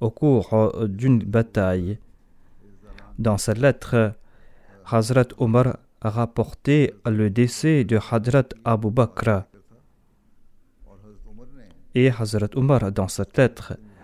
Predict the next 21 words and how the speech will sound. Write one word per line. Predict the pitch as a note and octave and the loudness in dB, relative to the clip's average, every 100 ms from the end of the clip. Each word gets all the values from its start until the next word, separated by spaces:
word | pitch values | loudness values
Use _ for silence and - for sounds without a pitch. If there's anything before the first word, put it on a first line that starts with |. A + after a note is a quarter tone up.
| - _ | -20 _
avait | A2+ A2 G#2 G#2 F#2+ | 0 0 0 -4 -2
destitué | C3+ C#3+ - A2+ A2 G#2+ G#2+ F#2+ - B2 - - - | -2 -2 -4 -6 -2 0 0 -2 -8 -14 -12 -10 -2
Khalid | A#2+ G#2+ | 0 0
bin | F#2+ G2 | 0 2
Walid | B2 A2 A2+ A2+ A2+ - - - - | 2 4 2 2 0 -4 -20 -16 -2
et | C3 B2 | 0 0
avait | G#2+ C3 | 0 0
choisi | A#2 G#2+ F#2 A2+ B2 | 0 -2 -4 -2 -4
Abu | - G#2+ G2+ A#2 | -2 -4 -2 -4
Ubaida | A2+ F#2+ F#2 E2+ A#2 B2+ B2+ - | -4 -4 -4 -2 -2 0 -2 -6
comme | A2 G#2 G2 - | -2 -2 -2 -4
le | A2+ F#2+ | -6 -4
chef | - D#3 - | 0 -2 0
de | A2+ | 0
l'armée. | A#2+ F#2 G2 F2+ E2+ - - G#2+ G#2+ - | 2 0 -2 -4 -4 -10 -20 -20 -20 -6
Hazrat | - C3+ C#3 D#3+ D3+ | 0 2 2 2 0
Abu | - A#2 C#3+ - | -2 -2 -2 -2
Ubaida | A#2 G#2 F#2 F2 C3+ C#3+ - _ | -2 0 -2 0 2 2 0 _
n'avait | B2 A2 G#2 G#2+ | -2 0 0 -2
pas | B2+ A#2 - | 0 0 2
informé | D3 - A#2+ - G2 G2 B2 D3 | 0 2 -2 -2 -4 -2 0 0